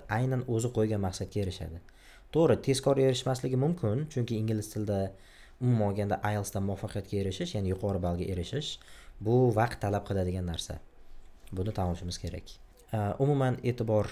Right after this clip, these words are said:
o'qishga e'tibor bermaydigan kandidatlarga ahamiyat beradigan bo'lsangiz, to'g'ri, ularni orasida ham bo'lishi mumkin. Э, o'zi shundoq ham ingliz tili bazasi yaxshi bo'lgani hisobiga yuqori ielts dan ball olish. Lekin average, o'rtacha oladigan bo'lsak, baribir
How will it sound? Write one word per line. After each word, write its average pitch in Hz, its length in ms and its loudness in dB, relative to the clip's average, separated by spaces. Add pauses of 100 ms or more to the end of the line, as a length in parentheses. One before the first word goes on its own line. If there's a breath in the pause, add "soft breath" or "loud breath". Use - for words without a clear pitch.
o'qishga 123 360 0
e'tibor 107 320 0
bermaydigan 101 560 0
kandidatlarga 92 880 -2
ahamiyat 90 320 -2
beradigan 92 400 -2
bo'lsangiz, 165 320 -4
to'g'ri, 120 240 4
ularni 127 320 0
orasida 131 320 0
ham 143 80 -4
bo'lishi 139 240 -4
mumkin. 160 400 0 (720 loud breath)
Э, 92 200 -4
o'zi 123 240 2
shundoq 113 280 0
ham 101 140 0
ingliz 101 320 -2
tili 92 160 -2
bazasi 92 400 2
yaxshi 92 240 -2
bo'lgani 92 400 2
hisobiga 90 400 -2
yuqori 98 400 0
ielts 92 320 -4
dan 87 140 -4
ball 87 140 -4
olish. 85 360 -8
Lekin 123 320 0 (400 loud breath)
average, 117 520 0 (200)
o'rtacha 135 460 2
oladigan 110 520 2
bo'lsak, 98 360 -2
baribir 104 520 2